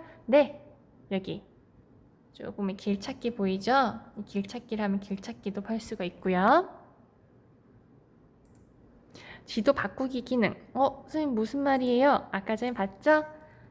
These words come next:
이 위성지도, 지형지도, 일반지도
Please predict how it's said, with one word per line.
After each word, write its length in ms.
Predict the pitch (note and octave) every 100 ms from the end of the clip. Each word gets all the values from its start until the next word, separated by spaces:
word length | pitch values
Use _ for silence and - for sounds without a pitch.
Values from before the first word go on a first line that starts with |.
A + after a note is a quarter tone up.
| -
이 80 | G3
위성지도, 1200 | F#3+ G#3+ C#4 C#4+ C4 A3+ B3+ C#4+ B3+ F3+ D#2+ - - - - - - - - - - -
지형지도, 1200 | - G3+ A3 A#3 A3+ A3 G3+ C#4+ C#4 F#3+ D2 G#3+ - - - - - - - - - - - - - - -
일반지도 1120 | G3+ G3 G3 B3 B3+ A#3 B3+ D4 B3+ - -